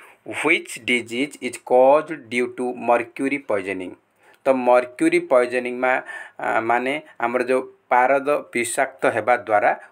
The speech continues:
କୋଉ ରୋଗ ହୁଏ? ତ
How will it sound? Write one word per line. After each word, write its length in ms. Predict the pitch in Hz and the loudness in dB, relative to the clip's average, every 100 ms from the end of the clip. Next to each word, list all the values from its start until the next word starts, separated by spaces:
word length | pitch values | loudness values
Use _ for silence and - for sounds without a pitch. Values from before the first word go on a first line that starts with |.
| _ _ | _ _
କୋଉ 440 | 139 147 170 175 - | 0 2 2 -2 -4
ରୋଗ 260 | 120 117 131 170 - _ _ _ | -2 0 0 0 -6 _ _ _
ହୁଏ? 320 | - 120 95 90 _ _ _ _ _ _ _ _ _ _ _ _ _ _ _ | -2 0 0 -2 _ _ _ _ _ _ _ _ _ _ _ _ _ _ _
ତ 40 | - | -4